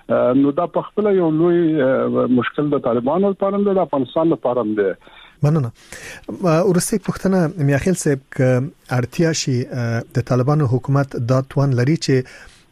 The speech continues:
Speaker 2: د، اه، پاکستاني طالبانو له ځواک څخه یا مثلا نورې وسلوالې ډلې چې په پاکستان کې دي، بلوچ، بلتون پال دي، یا د پاکستاني طالبانو په تحریک کې دننه ځینې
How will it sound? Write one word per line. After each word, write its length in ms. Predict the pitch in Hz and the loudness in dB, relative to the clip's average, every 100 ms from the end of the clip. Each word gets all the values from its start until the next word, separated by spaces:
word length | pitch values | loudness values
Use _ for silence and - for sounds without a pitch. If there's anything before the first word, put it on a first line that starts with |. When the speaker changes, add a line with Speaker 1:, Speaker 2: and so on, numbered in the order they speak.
| - | -6
Speaker 2:
د، 200 | 123 120 117 117 117 127 - | -2 0 0 2 0 -4 -8
اه، 240 | 127 117 117 - | -4 -2 -2 -4
پاکستاني 440 | 110 - 135 143 | -4 -2 0 0
طالبانو 680 | 135 127 123 127 151 131 127 - | 0 0 0 2 0 0 0 0
له 160 | 123 | 0
ځواک 380 | 117 - 123 120 | -2 0 -2 -2
څخه 240 | - 117 | -4 -2
یا 260 | 127 117 113 | 0 2 2
مثلا 340 | 110 - 123 120 | 0 -2 0 2
نورې 420 | 123 147 156 127 | 2 2 2 2
وسلوالې 580 | 113 - 123 120 120 113 | -2 -2 -2 0 0 0
ډلې 180 | 131 120 | 0 0
چې 120 | - 110 | -4 -10
په 60 | 110 | -6
پاکستان 400 | 110 - 131 127 | -8 -4 -2 -2
کې 140 | - | -2
دي، 140 | 113 107 | -2 0
بلوچ، 380 | 110 120 117 | 0 0 0
بلتون 340 | 120 107 - 107 - | -2 -4 -2 -4 0
پال 220 | 127 120 | 0 0
دي، 120 | 110 - - - - - | -2 -4 -14 -20 -20 -4
یا 180 | 120 113 | 0 2
د 100 | 113 113 110 131 - 123 | 2 2 0 -2 -6 -6
پاکستاني 360 | - 107 - 123 | -4 -4 0 0
طالبانو 460 | - 120 120 143 120 | 0 0 2 0 -2
په 100 | - | -4
تحریک 340 | 113 113 139 | -2 0 0
کې 100 | - | -2
دننه 400 | 110 120 165 165 | -2 2 2 2
ځینې 280 | 120 123 117 | 0 0 0